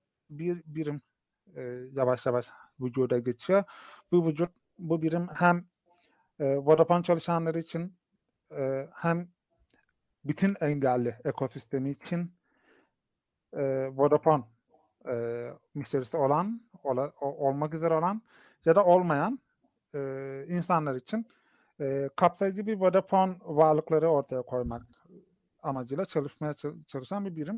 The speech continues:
Tabii bunun oluşturulması, ben iki bin on dokuzdan beri uğraşıyorum. E, yapmaya çalıştığımız şey tek amaçlı bir yapı değil, çok amaçlı ve çok fazla yere nüfuz etmesi gereken bir yapı.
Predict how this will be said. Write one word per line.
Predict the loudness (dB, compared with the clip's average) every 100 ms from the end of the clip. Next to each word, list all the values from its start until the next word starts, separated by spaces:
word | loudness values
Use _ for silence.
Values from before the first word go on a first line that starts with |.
| _
Tabii | -6 -6 -8 -16 -20 -20 _ 0
bunun | 2 2 0 4
oluşturulması, | 4 4 -4 -4 -4 -6 0
ben | 0 0
iki | -6 -2
bin |
on | 0
dokuzdan | 0 -4 -6 -6 -6
beri | -10
uğraşıyorum. | -10 -12 -12 -10 -6 -6 -8 _ _ _ -4
E, | -4 -4 _ _ _ _ _ _ _ _ 6
yapmaya | 6 6 0
çalıştığımız | 2 0 -2 -6 -4
şey | -2 -2 -6 _ -2
tek | 0 4
amaçlı | 4 2 -4 -8
bir | -6 -8 -12 _ _ _ _ _ 2
yapı | 2 2 -6
değil, | -10 -12 _
çok | 0 2
amaçlı | 0 0 -4 -8 -6
ve | -6 -2
çok | -4 4
fazla | 4 4 0
yere | 0 0
nüfuz | 0 0 0
etmesi | -4 -8 -8
gereken | -8 -8 -8 -8 -8
bir | -14 -16
yapı. | -10 -8 -4